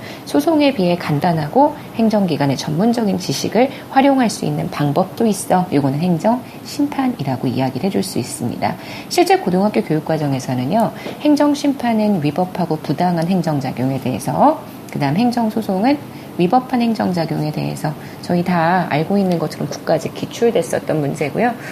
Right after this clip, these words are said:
뭐, 공무원 시험 준비하시는 분들 중에서는 행정법 하신 분들 워낙 많기 때문에요. 이런 부분들은 알고 계시는 분들이 많으신데, 사실 고등학교 교육 과정에서는 여기까지 아주 구체적으로 구분을 하지는 않습니다. 그래서 사법부에 만약에 제기를 하게 된다, 그럼 행정소송,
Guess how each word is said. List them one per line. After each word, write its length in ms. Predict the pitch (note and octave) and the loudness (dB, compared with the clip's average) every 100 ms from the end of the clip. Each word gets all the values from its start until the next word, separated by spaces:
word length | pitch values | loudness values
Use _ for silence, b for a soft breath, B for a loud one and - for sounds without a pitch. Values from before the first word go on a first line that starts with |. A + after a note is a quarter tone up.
| B B | B B
뭐, 100 | F#3 | 0
공무원 280 | F#3 G#3 C#4 | 2 4 4
시험 200 | C#4+ C#4 | 4 2
준비하시는 560 | F3+ D#3+ F3+ F3+ F3+ | 2 0 0 0 -2
분들 240 | D#3+ C#3 D3 | -2 -2 -2
중에서는 360 | D3 C#3 D3 E3 | -2 -2 -2 2
행정법 520 | C#4 E4+ E4 G3+ - | 2 4 2 2 0
하신 240 | F#3+ F3 | -2 -2
분들 220 | D3 B2 D3 | -2 -2 -2
워낙 240 | C3+ E3 | -2 -4
많기 280 | C#3+ C3 - | -4 -6 -6
때문에요. 520 | D3+ C#3 C3+ F3 A#3 - B B | -4 -4 -2 0 0 -2 B B
이런 220 | D#3 F3+ E3+ | -2 0 0
부분들은 460 | D#3+ C#3+ C#3 C3+ | -2 -4 -4 -4
알고 260 | - C3 F#3 | -2 -2 -2
계시는 320 | D#3 C#3+ C3 | -2 -4 -4
분들이 300 | - C3+ C#3 | -4 -2 0
많으신데, 720 | A2 A2+ C#3 - B2 F#3+ F#3+ B B B | 0 -2 -4 -4 -2 0 0 B B B
사실 260 | F#3 F#3+ | 0 0
고등학교 400 | F3+ E3 A3 A3 | 0 0 2 0
교육 240 | G3+ C#3 C#3+ | -2 -2 -2
과정에서는 500 | C#3 C3+ C3 C3 A#2+ | -2 -2 -4 -4 -4
여기까지 400 | C#3 - E3 - | -4 -2 -4 -4
아주 280 | A#2 C3+ - | -8 -8 -10
구체적으로 540 | - - A3+ G#3+ D#3+ | -10 -6 -2 0 -2
구분을 340 | - - D3 D#3 | -4 -6 -2 0
하지는 280 | E3 C#3 | 0 -2
않습니다. 560 | A2+ C3 - C3 A#2+ A#2+ | -4 -4 -4 -4 -2 -2
그래서 340 | C3 C#3 A#3 - B B B | -2 0 0 0 B B B
사법부에 440 | - D4+ F4 D4 G#3 | 0 4 4 4 2
만약에 300 | B2+ C3 C3+ | 0 -4 -8
제기를 380 | C3 B2+ B2+ F#3+ | -8 -8 -6 -4
하게 160 | F#3+ | -4
된다, 340 | F3 A#2+ A#2+ A#2+ | -4 -6 -6 -6
그럼 140 | B2 | -6
행정소송, 880 | D#3+ G3 - F3 - C3+ C3 F3+ C#4 | -4 -2 -2 -4 -4 -6 0 2 0